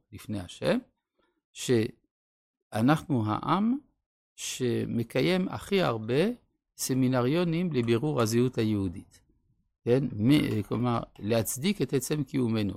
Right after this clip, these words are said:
כלומר, זה נראה כאילו שזה לא,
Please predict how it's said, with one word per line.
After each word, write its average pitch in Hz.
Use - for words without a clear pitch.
כלומר, 131
זה 123
נראה 139
כאילו 147
שזה 135
לא, 170